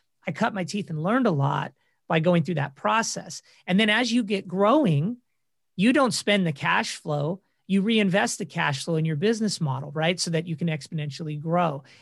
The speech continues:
And if you're fortunate enough to take that cash flow and get another property, another property, then you continue taking the cash flow, right?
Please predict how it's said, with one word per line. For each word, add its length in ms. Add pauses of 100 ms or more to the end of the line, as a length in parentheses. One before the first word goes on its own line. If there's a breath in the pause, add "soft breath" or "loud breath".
And 100
if 100
you're 80
fortunate 460
enough 240
to 100
take 220
that 160
cash 320
flow 160
and 80
get 140
another 240
property, 420
another 240
property, 540 (260 loud breath)
then 80
you 100
continue 440
taking 320
the 60
cash 340
flow, 180
right? 320